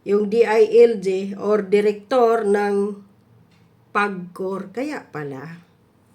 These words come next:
So, dito natin makikita ngayon, so, so lahat ng Rimulya ay nasa administrasyon ngayon ni Bongbong Marcos. So, posible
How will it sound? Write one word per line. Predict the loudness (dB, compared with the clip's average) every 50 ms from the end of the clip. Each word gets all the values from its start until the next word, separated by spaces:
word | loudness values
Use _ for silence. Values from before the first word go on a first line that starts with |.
| _ _ _ _ _ _ _ _ _ _ _ _ _ _ _ _ _ _ _ _ _
So, | -8 -6
dito | -6 -6 -6 -6 -4
natin | -4 -4 -2 -2 0 0
makikita | 2 0 0 0 -2 -2 -2 -2 0 0 0
ngayon, | 0 2 2 2 0 0 -2 -4 -6 -8
so, | -8
so | -4 -2 0 0
lahat | 0 0 -2 -2 0 0
ng | 2 2 2
Rimulya | 0 -2 0 0 0 0 0 0 -2 -2 -2 -2 -6 -8 -10 -14 _ _ -8
ay | -4 -4
nasa | -2 -2 -2 -4 -4 -6
administrasyon | -4 -4 -2 0 0 0 -2 -4 -8 -8 -8 -8 -8 -8 -6 -4 -4 -2 -2 -2
ngayon | -2 -2 -2 -2 -2 -2
ni | -4 -4 -4
Bongbong | -4 -4 -4 -4 -4 -4 -4 -4
Marcos. | -6 -8 -8 -10 -10 -10 -10 -10 -10 -10
So, | -12 -10 -8
posible | -8 -6 -6 -6 -6 -6 -8 -10 -10 -12 -12